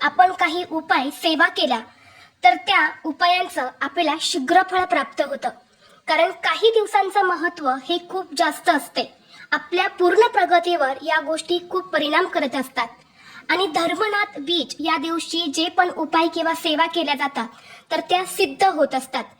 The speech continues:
आणि म्हणून उद्या प्रत्येकाने जी काही सेवा मी तुम्हाला सांगणार आहे किंवा जो काही उपाय सांगणार आहे तर हा तुम्हाला करायचाच आहे. करून बघा, जर तुम्ही हा उद्या उपाय तुमच्या घरात केला तर तुमच्या आयुष्याचं आणि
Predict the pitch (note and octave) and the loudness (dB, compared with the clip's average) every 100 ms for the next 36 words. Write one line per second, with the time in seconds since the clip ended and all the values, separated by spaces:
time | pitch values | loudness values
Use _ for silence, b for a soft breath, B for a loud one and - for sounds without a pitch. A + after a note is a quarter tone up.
0 | B B B D#4 D#4+ E4+ E4+ F#4 E4 D#4+ | B B B 0 2 2 2 0 -4 -2
1 | F4 D#4 D#4 - G4 G4 G4 E4 A#3+ B | -2 -2 -4 -4 -4 0 2 2 -2 B
2 | B B D4 E4 G4+ G#4+ G4 G4+ - E4+ | B B -6 -2 0 0 -2 0 2 4
3 | F4 G4 G4+ G4+ F4 F#4 F#4+ D#4+ D4+ D4+ | 4 4 0 0 2 0 -2 -6 -4 -4
4 | C4 C4 - E4 D4 E4+ F4 F4 D#4+ E4+ | -4 -10 -4 -2 -2 -2 -2 -4 -4 -6
5 | - D#4+ F#4 F#4+ D#4 D4 C#4+ C4 - B | -2 -2 0 -2 0 0 0 -6 -10 B
6 | B B D#4 D4 F#4 F#4 D#4+ D4+ E4+ F4 | B B -2 2 2 0 -2 -2 -2 -2
7 | E4 D4 D4 D#4 C#4+ A#3 A#3+ - _ B | 2 4 2 0 -2 -4 -6 -12 _ B
8 | B G4 F#4 G#4+ G4 F4+ C4+ A#3+ - D#4 | B 2 4 2 2 2 0 -4 -4 -2
9 | F4+ F#4 F4+ F4+ F4 E4+ E4 D4 F4 F4 | -2 -2 -2 0 0 -2 0 4 4 4
10 | D#4+ E4 E4 F4 D4+ E4 D4+ D4+ D4 D4 | 0 2 2 2 0 0 0 0 -2 0
11 | D#4+ D4 A#3 B B B B D#4 E4 D4+ | 0 0 -2 B B B B -4 -4 -2
12 | E4+ E4+ D#4 D#4 F4+ F4 E4 D4 C4 - | -2 2 2 4 2 0 -2 0 0 0
13 | D#4 | -4